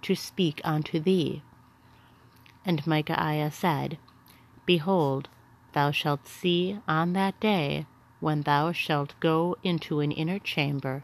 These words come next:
to hide thyself." Then the king of Israel said,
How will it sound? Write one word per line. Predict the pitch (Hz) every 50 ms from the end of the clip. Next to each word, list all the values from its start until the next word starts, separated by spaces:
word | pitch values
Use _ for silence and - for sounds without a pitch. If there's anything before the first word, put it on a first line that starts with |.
| - _ -
to | - - 160
hide | - - 190 196 196 175
thyself." | 143 139 131 143 - - - 135 123 143 143 - - - - - - - _ - _ _ - - - - - - - _ - _ - - - - - - - - - - - - - - - - - _ - - - - _ - -
Then | - 156 151
the | 151 156
king | - - 170 160 165 180
of | 170
Israel | 180 165 156 - 170 165 165 170 170
said, | - - 175 151 143 143 143 147